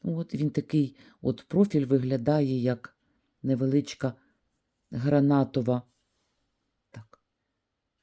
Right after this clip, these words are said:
подушечка. От, і, бачите, і з однієї,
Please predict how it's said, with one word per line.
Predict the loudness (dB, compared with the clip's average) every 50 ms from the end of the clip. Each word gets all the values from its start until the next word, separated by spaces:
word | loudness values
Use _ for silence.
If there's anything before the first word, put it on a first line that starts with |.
| _ _ _ _
подушечка. | 2 2 4 4 2 0 -2 -2 -6 -12 -12 -12 -12 -10 -6 -4 -4 -4 -6 _ _ _ _ _ _ _ _ _ _ _ -12
От, | -10 -10 -10 -12 -18 -20 _ _ _ _ _ _ _ _
і, | -2 0 0 0 -2 -8 _ _ _ _ _ _ _ _ _ _ _ _ _ _ _ _
бачите, | -6 -4 -4 -4 -6 -12 -12 -12 -12 -12 -14 _ _
і | -6 -6 -4
з | -2 -2
однієї, | -2 -2 0 0 2 2 2 0 0 0 0 0 0 0 -2 -6 -10